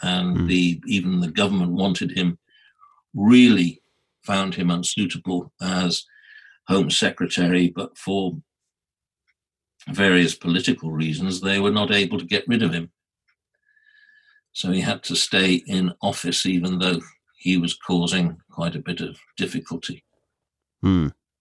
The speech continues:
Speaker 2: Hmm. Uh, let's talk a couple of other people who ended up being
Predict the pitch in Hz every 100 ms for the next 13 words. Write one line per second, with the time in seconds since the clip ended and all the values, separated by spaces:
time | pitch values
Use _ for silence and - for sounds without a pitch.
0 | _ _ _ - 85 73 - _ _ _
1 | _ _ _ _ _ _ _ _ _ _
2 | - _ 180 185 - 233 226 - 156 165
3 | 226 180 131 107 131 131 123 113 98 -
4 | - 127 127 110 104 113 110 107 90 113
5 | 107 104 98